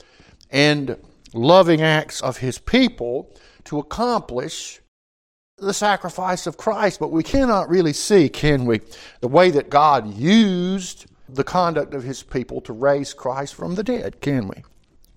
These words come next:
Well, that's because nobody could help or assist the resurrection of the Lord Jesus. That was something that only God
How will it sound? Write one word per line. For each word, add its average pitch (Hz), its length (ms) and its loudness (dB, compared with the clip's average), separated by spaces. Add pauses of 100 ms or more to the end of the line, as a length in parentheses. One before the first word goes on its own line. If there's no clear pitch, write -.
(480)
Well, 151 100 6
that's 202 160 6
because 156 300 0
nobody 165 340 6
could 131 180 4
help 156 300 4
or 131 100 -2
assist - 600 0 (960)
the 110 100 -2
resurrection 123 880 0 (200)
of 107 160 0
the 107 60 2
Lord 107 300 2
Jesus. - 760 -2 (580)
That 196 240 -6
was 143 140 -10
something 196 580 -8
that 123 200 -8 (120)
only 202 480 2
God 113 920 0